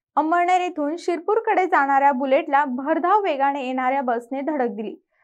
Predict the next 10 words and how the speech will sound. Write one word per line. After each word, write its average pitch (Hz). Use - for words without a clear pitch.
या 294
भीषण 277
अपघातात 262
बुलेटवरील 294
दोन्ही 277
डॉक्टर 339
मित्रांचा 285
जागीच 262
मृत्यू 240
झाला. 233